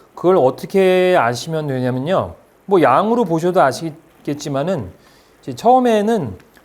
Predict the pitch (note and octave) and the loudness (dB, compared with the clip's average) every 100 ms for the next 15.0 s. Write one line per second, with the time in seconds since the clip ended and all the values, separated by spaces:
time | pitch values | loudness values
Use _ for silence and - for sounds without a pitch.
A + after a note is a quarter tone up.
0 | - C3+ F#3+ G#3+ A3 A2+ A2 G3 A3 G#3+ | -20 -8 -4 0 0 0 0 2 2 2
1 | E3+ D3+ C3+ C3 E3+ F2+ - _ _ _ | 0 2 2 4 2 0 -8 _ _ _
2 | _ - C#3 D#3 E3+ C3+ D3 D3 D#3 D3+ | _ -4 -2 2 4 4 0 -2 -2 -2
3 | D3+ F3+ F#3 F#3+ F#3+ F#3+ F#3+ F#3+ F#3 F#3+ | 0 2 4 4 2 2 2 0 0 0
4 | F#3+ F#3 D3 B2+ - F#3 G3 F#3+ C#3+ C#3+ | -2 -4 -8 -8 0 2 2 0 -2 -4
5 | D3+ - D#3 D3+ C#3 C#3+ F#3 A#2 E2+ _ | -6 -4 -4 -4 -6 -4 -4 -6 -10 _
6 | _ _ _ - G#3+ A#3+ B3 A#3+ A#3+ A3+ | _ _ _ -8 -2 -2 0 -2 -4 -6
7 | A#3 A3 D#3+ C#3+ B2 - - _ - B2 | -4 -4 -2 -4 -4 -6 -18 _ -6 -2
8 | G3+ G3 G#3 F#3+ D3+ C#3+ C#3+ C#3+ A#2+ B2 | -2 2 2 2 -4 -4 -4 -6 -6 -4
9 | C#3+ D3 C#3 C3+ G2 F#2 E2+ D#2+ D#2 _ | -2 -2 -2 -6 -6 -8 -8 -12 -16 _
10 | _ - F2 D#2 _ _ _ _ - B2 | _ -18 -18 -18 _ _ _ _ -8 -6
11 | C3+ B2+ A#2 A2+ A2+ F3 A3 A3 - _ | -4 -2 -4 -4 -4 -4 -6 -8 -18 _
12 | _ - G2 G#2+ A2+ G#2+ C3+ F#3 G#3 - | _ -8 -6 -4 -4 -4 -2 -2 -4 -12
13 | _ _ - F#2 G2 G2+ - G2 G2+ - | _ _ -10 -6 -4 -6 -8 -6 -6 -8
14 | G2+ G2 F#2 E2+ D#2+ - F#2 A2 E3+ G3 | -8 -6 -6 -8 -14 -16 -10 -4 -4 -6